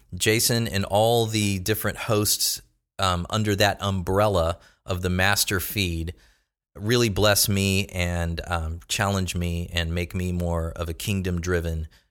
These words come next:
Christian. And I really enjoy the things that they put out. Um, book-wise,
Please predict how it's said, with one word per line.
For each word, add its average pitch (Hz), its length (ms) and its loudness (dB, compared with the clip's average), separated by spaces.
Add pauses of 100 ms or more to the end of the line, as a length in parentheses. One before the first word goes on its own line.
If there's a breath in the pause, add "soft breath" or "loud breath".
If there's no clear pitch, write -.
Christian. 85 500 -4
And 87 180 -8
I 82 60 -4
really 90 400 -2
enjoy 82 600 -2
the 80 120 -8
things 82 380 -6
that 78 220 -8
they 80 400 -4
put 80 160 -8
out. 76 240 -8 (1200)
Um, 87 420 2 (320)
book-wise, 98 840 0